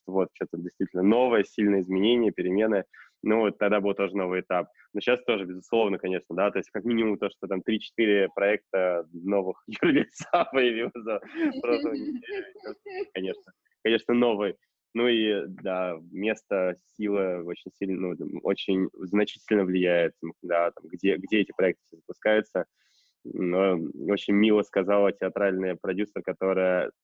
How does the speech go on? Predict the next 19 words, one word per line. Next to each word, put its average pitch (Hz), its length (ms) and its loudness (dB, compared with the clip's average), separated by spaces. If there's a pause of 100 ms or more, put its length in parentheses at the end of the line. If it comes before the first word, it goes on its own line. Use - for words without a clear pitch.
(140)
м, 98 300 -10
новая 107 360 4
владелец 95 460 2
после 92 240 -6
Березовского 95 500 -2
вот 87 140 -6
этой, - 240 -14
э, 85 420 -2
квартиры 92 340 0
офиса, - 200 -2
она 90 100 -6
говорит: 92 180 0 (380)
«Я 113 160 2
здесь 104 140 0
запустила 104 460 0
свои 104 220 -2
самые 113 340 2
лучшие 120 380 2
проекты, 101 440 0